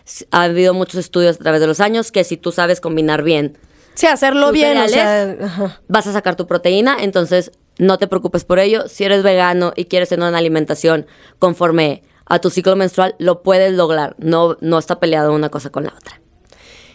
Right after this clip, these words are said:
Speaker 2: Ahora, esto es de alimentación. El ejercicio, que también <laughs> tiene que ver con el ciclo.
Speaker 1: Todo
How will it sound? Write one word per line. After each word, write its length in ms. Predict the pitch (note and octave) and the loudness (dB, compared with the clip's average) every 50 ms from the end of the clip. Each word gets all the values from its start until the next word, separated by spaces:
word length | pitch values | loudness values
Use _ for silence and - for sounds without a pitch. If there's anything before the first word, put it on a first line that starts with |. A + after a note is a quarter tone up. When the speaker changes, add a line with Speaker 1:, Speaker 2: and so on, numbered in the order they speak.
| _ _ _ _ _ | _ _ _ _ _
Speaker 2:
Ahora, 400 | - - A3 G#3 F#3+ - - - - - | 0 2 2 2 2 -2 -6 -12 -12 -4
esto 280 | - A#3+ - - D4+ | -2 -2 0 0 2
es 60 | D4+ | 2
de 100 | C4+ C4 | 2 2
alimentación. 920 | G#3+ G3+ G3+ G3 F#3+ F#3+ F#3+ G#3+ G#3 - F#3+ F#3 - - A3+ G3+ F#3 F#3 D3+ - _ _ _ _ _ _ _ _ _ _ _ _ _ _ _ _ _ _ _ _ _ _ _ _ _ _ _ _ _ - | 2 2 2 2 2 2 2 0 0 -2 -4 -4 -2 0 0 0 0 -2 -6 -16 _ _ _ _ _ _ _ _ _ _ _ _ _ _ _ _ _ _ _ _ _ _ _ _ _ _ _ _ _ 0
El 160 | A3+ A3 A3 | 2 2 2
ejercicio, 760 | G3+ - - G3+ G3 F#3+ - A3+ G#3 F#3+ - - - - - - - - - _ _ _ _ _ | 2 0 -2 -2 -4 -2 -2 -2 -2 -2 -2 -4 -6 -10 -12 -16 -20 -20 -20 _ _ _ _ _
que 100 | - A#3 | 0 0
también 460 | A#3 A#3 G#3+ G3 G3+ A3 A#3+ B3 B3+ | 0 0 -2 0 2 2 2 2 2
<laughs> 20 | - | 0
tiene 260 | - - - F#3+ F#3 | -4 -10 -10 -10 -8
que 220 | - - - - | -8 -6 -2 0
ver 320 | B3+ C4 - - - - - _ - - - | 0 0 0 -2 -12 -16 -16 _ -18 -14 -8
con 160 | - - - - | -6 -6 -4 -2
el 180 | C4 B3+ - | -2 -2 -2
ciclo. 640 | - - - - B3 A#3 - - A3 G3+ - F#3 G3 | -4 -8 -8 -8 -8 -8 -8 -6 -8 -6 -4 -4 -4
Speaker 1:
Todo 840 | - - - A#3 A#3 B3 A#3+ B3 C4+ C#4+ C#4 - - - - - - | -2 0 0 2 2 2 2 2 0 0 0 -4 -4 -6 -8 -8 -6